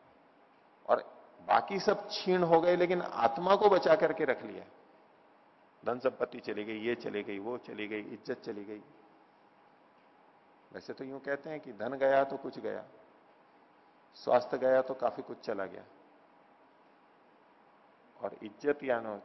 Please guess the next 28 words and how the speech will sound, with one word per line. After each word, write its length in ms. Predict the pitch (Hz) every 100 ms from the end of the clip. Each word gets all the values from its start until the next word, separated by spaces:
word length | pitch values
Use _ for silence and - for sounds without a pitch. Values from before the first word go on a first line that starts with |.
| -
चरित्र 360 | 123 139 135 131
चला 260 | 135 117
गया 200 | 117 113
तो 220 | 110 170 - - - _ _ _ _
सब 160 | 117 -
कुछ 160 | 120 -
चला 260 | 101 87
गया, 100 | 90
ये 140 | 95 104
कहा 220 | 107 117
जाता 300 | 123 - 123
है। 80 | 110 _ 120
और 60 |
कुछ 260 | - 143 156
भी 140 | 170
चला 280 | 170 165 160
गया, 160 | 156 131
आत्मा 520 | - 120 156 165 165
अगर 200 | 156 151
फिर 200 | 156 139
भी 140 | 143
है, 500 | 123 135 - - - - - - _ _ _ _ _ -
बाकी 240 | 113 -
सब 260 | 123 - -
चीजें 260 | 185 170 175
चली 260 | 165 151
गई, 160 | 147 139 - - - -
सब, 100 | -